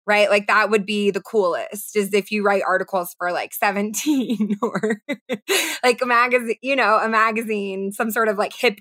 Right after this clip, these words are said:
D I Y magazine I was into or something, you know, 'cause I was so cool. And I was also, like, I was junior class president, but the reason I was junior class president is because I was just gonna do it,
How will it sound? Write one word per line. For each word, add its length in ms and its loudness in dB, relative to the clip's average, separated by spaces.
D 140 2
I 160 2
Y 180 2
magazine 580 -8
I 80 -14
was 140 -8
into 300 -6
or 160 -4
something, 540 -10
you 100 -2
know, 100 0
'cause 120 -10
I 60 -2
was 120 -8
so 140 -2
cool. 420 -6
And 720 2
I 100 4
was 260 2
also, 760 6
like, 300 2
I 40 4
was 160 0
junior 460 0
class 460 2
president, 640 0
but 160 0
the 80 2
reason 260 0
I 60 2
was 160 -2
junior 340 -4
class 300 0
president 480 0
is 100 -8
because 300 -4
I 100 4
was 220 -2
just 240 -6
gonna 160 0
do 220 0
it, 280 4